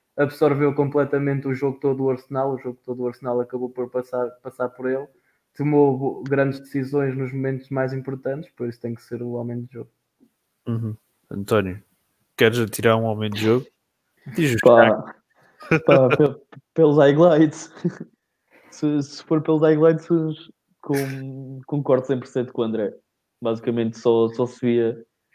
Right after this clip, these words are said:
Speaker 3: só se via a bola no Guendouzi, o Guendouzi ia buscá-la, o Guendouzi ia fazer os últimos passos, o Guendouzi ia recuperar, o Guendouzi ia ganhar o penalti. Mas
Speaker 2: Sim.
Speaker 3: como não vi o jogo.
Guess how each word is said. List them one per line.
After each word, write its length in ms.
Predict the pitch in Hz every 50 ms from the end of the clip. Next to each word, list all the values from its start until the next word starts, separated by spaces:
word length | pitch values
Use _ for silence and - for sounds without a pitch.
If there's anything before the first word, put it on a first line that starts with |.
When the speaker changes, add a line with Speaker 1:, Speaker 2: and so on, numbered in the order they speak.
| _ _ -
Speaker 3:
só 80 | - 123
se 120 | 117 -
via 140 | 131 123 120
a 40 | 120
bola 220 | 123 127 127 123
no 240 | 123 123 123 123 123
Guendouzi, 500 | 123 131 127 127 127 127 139 139 147 147
o 40 | 135
Guendouzi 380 | 135 127 123 120 127 123 127
ia 240 | 123 123 120 123 120
buscá-la, 320 | 120 - - 143 143 147 143
o 120 | 143 139
Guendouzi 300 | 135 127 120 117 127 123 120
ia 120 | 117 117
fazer 260 | 120 123 123 120 117
os 200 | 120 120 117 120
últimos 280 | 123 120 - 120 113 113 -
passos, 340 | - 139 143 143 139 - -
o 40 |
Guendouzi 280 | 131 120 120 123 123 120
ia 240 | 120 120 120 120 120
recuperar, 600 | 120 - - 117 113 - 123 139 143 143 139 143
o 60 | - - _ _ _ _ _ _ _ _ _ _ _ _ _ _ _ _ _ _ -
Guendouzi 260 | 117 117 113 120 123
ia 80 | 123
ganhar 260 | 120 120 117 123 123 120
o 80 | 117
penalti. 440 | 131 123 131 147 151 143 139 151 - - _ _ _ _ _ _ _ _ _ _ _ _ _ _ _ _ _ _ _ _ _ _ _ _ _ _ _ _ _ _ _ _ _
Mas 100 | - 95
Speaker 2:
Sim. 120 | 120 113
Speaker 3:
como 140 | 113 110 107
não 140 | 107 107 104
vi 100 | 110 107
o 60 | 104
jogo. 420 | 104 117 113 107 104 107 104 -